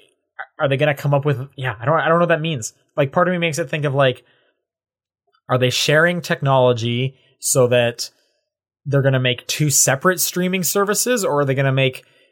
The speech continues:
the exact same streaming service twice, but here's the PlayStation branded one and here's the Xbox branded one,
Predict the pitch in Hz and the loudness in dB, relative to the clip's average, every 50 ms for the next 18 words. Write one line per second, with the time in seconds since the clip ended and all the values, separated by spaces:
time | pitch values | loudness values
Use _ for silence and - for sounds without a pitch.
0 | _ - 131 135 135 135 123 123 101 135 131 143 143 - - - 190 175 165 156 | _ -6 -2 0 0 0 0 0 0 2 0 0 0 -2 -2 -2 -2 -2 -4 -2
1 | 143 - - 165 160 151 151 147 139 - 156 139 131 135 127 - - - - - | -4 -2 -2 -2 -2 -2 -4 -6 -4 -2 0 0 2 2 0 0 -2 -4 -2 0
2 | 131 131 139 170 208 - - - - 147 - 135 - - - 147 147 147 139 - | 2 2 2 2 0 0 -2 -2 -2 -2 -2 -2 -2 0 0 0 0 2 0 0
3 | 135 - - - 139 139 139 - - 151 147 - - 156 151 139 151 151 156 156 | -2 -4 0 0 0 0 2 0 0 0 0 0 -4 -4 -4 -2 -2 0 0 0
4 | 156 156 151 143 156 165 170 165 160 139 127 110 127 131 135 117 113 127 110 110 | -2 -2 -4 -2 0 0 0 0 -2 -4 -4 -2 -2 -2 -2 -2 -2 -2 -2 -2
5 | 123 - - - 151 147 139 - - - 151 151 151 151 147 151 160 165 180 196 | -4 -4 -2 -2 0 -2 -2 -4 -6 -6 -4 -4 -4 -4 -2 0 0 0 0 -2
6 | 202 196 | -4 -8